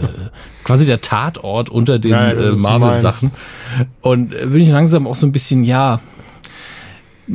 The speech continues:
Speaker 2: vielleicht eine Sache, die mal wirklich lustig ist,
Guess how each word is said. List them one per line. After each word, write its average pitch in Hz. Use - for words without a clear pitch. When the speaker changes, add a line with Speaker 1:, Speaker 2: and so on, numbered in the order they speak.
Speaker 2:
vielleicht 139
eine 139
Sache, 131
die 117
mal 104
wirklich 113
lustig 107
ist, -